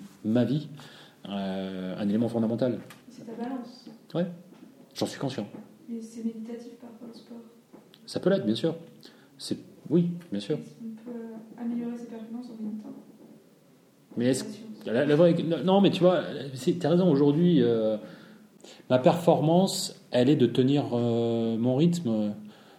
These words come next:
Speaker 1: T'as pour faire, euh, pour entrer dans les confidences, je, je cours, euh, voilà, quinze kilomètres, euh, chaque, euh, chaque semaine. Bon, j'essaie de me prendre deux, une heure et demie de mon temps, euh, euh, pour aller courir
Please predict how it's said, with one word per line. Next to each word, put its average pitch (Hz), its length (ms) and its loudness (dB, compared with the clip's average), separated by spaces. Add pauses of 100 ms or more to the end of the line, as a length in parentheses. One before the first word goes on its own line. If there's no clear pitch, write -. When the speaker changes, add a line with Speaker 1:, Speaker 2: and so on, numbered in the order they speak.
(120)
Speaker 1:
T'as 107 100 -4
pour - 100 -12
faire, 113 240 0
euh, 107 120 0
pour 113 160 -6
entrer 113 180 -2
dans 120 60 2
les 117 80 0
confidences, 117 400 -2
je, 151 340 -2
je 110 100 0
cours, 127 380 2
euh, 101 220 2
voilà, 127 180 -4
quinze 110 260 -6
kilomètres, 117 640 -2
euh, 95 680 -6
chaque, - 320 -10
euh, 87 400 -8
chaque 101 180 -10
semaine. 123 280 -6 (120)
Bon, 92 120 -10 (100)
j'essaie - 160 -12
de 98 80 -6
me 87 80 -6
prendre 92 440 -10
deux, 90 140 -8 (180)
une 92 100 -6
heure 90 80 -8
et 92 40 -4
demie 95 100 -4
de 90 40 -2
mon 87 120 -4
temps, 110 340 -4 (1080)
euh, - 40 -10
euh, 85 460 -8 (960)
pour 90 120 -14
aller 95 120 -6
courir 98 240 -12